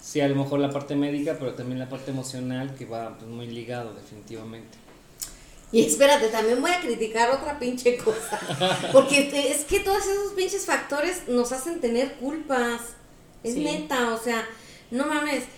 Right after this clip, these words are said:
Speaker 2: Por ejemplo, no ves un familiar, pero cuando lo ves,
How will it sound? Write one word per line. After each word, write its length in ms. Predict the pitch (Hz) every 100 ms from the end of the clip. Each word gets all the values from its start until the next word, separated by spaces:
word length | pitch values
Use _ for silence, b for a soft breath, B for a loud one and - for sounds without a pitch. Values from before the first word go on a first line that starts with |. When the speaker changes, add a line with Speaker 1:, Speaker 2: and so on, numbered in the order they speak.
| b b b - -
Speaker 2:
Por 140 | - 269
ejemplo, 480 | 277 285 262 247 -
no 160 | 285 320
ves 180 | 370 339
un 160 | 320
familiar, 600 | 320 302 247 196 190 185 185 - - - - - - - - - - -
pero 220 | 226 220
cuando 300 | 240 233 240
lo 160 | 240 240
ves, 240 | 277 440